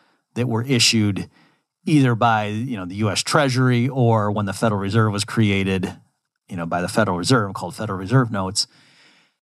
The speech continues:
Even so, up until Roosevelt's action, people, anybody could still turn that stuff in, right? So that era was weaker. You know, the money was not nearly as strong, and it wasn't really as much of a true gold dollar then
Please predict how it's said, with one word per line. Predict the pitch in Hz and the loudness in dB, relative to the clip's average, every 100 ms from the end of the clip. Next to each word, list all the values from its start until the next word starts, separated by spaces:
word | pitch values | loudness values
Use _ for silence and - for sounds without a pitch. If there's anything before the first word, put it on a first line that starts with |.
| - | -2
Even | 196 160 143 | 2 4 4
so, | 127 - 202 104 101 110 107 - _ _ _ _ _ _ | 4 2 2 0 -4 -8 -12 -20 _ _ _ _ _ _
up | - 127 | -2 0
until | 127 123 113 101 - - _ _ - | 0 0 -2 -4 -10 -18 _ _ -4
Roosevelt's | 123 151 143 117 107 95 101 - - | 2 4 4 0 -2 -6 -4 -6 -6
action, | - 98 101 107 98 107 - _ _ _ _ _ - | -4 -6 -4 -2 -2 -2 -8 _ _ _ _ _ -2
people, | 139 139 127 120 | 0 2 2 2
anybody | 180 170 131 120 | 2 2 4 2
could | 117 127 | 0 0
still | 131 117 | 2 0
turn | 127 120 | 2 4
that | 110 | 4
stuff | - 107 123 | 2 0 0
in, | 120 - - _ - | -4 -4 -18 _ -2
right? | 107 107 | 0 2
So | 120 | 4
that | 139 123 | 4 2
era | 135 135 123 113 107 | 0 2 2 2 0
was | 113 110 | 0 0
weaker. | 113 139 127 127 117 107 101 _ _ | 4 4 4 4 2 0 -4 _ _
You | - | -6
know, | 104 | -2
the | 101 | 2
money | 113 117 | 4 4
was | 110 107 | 2 2
not | 110 | 2
nearly | 113 113 110 104 | 4 4 4 2
as | 98 | 2
strong, | - - 123 110 110 107 104 | 0 2 2 4 2 0 -4
and | 104 98 | -4 -4
it | |
wasn't | 107 110 107 101 | 0 2 2 4
really | 110 104 101 | 4 4 0
as | 98 | 0
much | 104 104 | -2 -2
of | 98 | -2
a | 95 | -4
true | - - 127 107 | -2 0 2 2
gold | 104 123 113 104 101 | 0 2 2 0 -2
dollar | 107 107 104 101 95 | 0 2 2 0 -2
then | 104 104 101 101 | 0 0 0 -2